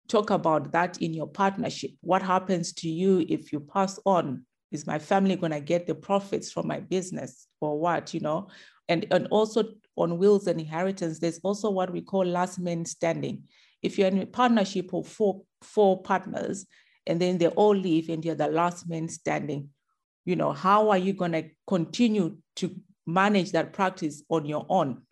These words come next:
So those are all things that are very crucial, that where the lawyers come in when they're reading the contracts.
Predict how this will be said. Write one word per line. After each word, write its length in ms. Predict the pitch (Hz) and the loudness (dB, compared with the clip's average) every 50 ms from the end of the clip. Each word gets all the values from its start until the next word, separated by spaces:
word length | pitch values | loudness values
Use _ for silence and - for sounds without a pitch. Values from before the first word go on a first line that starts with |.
| _ _ _ _ _ | _ _ _ _ _
So 200 | - - - 190 | -14 -6 -4 -4
those 240 | 175 165 185 214 208 | 0 2 2 4 4
are 80 | 233 - | 2 2
all 200 | - 202 214 202 | 4 2 0 0
things 240 | 208 214 196 180 165 | 0 -4 -6 -4 -2
that 120 | 175 175 | -2 0
are 100 | 175 170 | 0 -2
very 380 | 151 156 160 180 190 208 208 202 | -2 -4 -2 2 2 2 2 0
crucial, 560 | - - 202 202 196 - 175 165 151 - - _ _ _ _ _ - | 0 -2 -4 -2 -2 -4 -6 -6 -6 -6 -10 _ _ _ _ _ 0
that 140 | 165 151 160 | 0 2 2
where 160 | 165 185 190 | 2 0 2
the 120 | 175 175 170 | 2 2 0
lawyers 460 | 165 175 185 202 202 190 180 170 175 | 2 2 2 2 4 2 2 0 -4
come 280 | - - 185 185 185 | -6 -6 -4 -4 -2
in 100 | 185 180 | -2 -2
when 180 | 170 165 165 160 | 0 0 0 0
they're 160 | 156 156 151 | 0 0 -2
reading 400 | 147 156 175 190 175 170 165 160 | -2 -2 -2 -2 -2 -4 -6 -6
the 120 | - - - | -6 -8 -8
contracts. 760 | - - 190 175 175 175 - - - - - - - - | -6 -6 -4 -4 -4 -4 -6 -6 -6 -6 -8 -12 -20 -20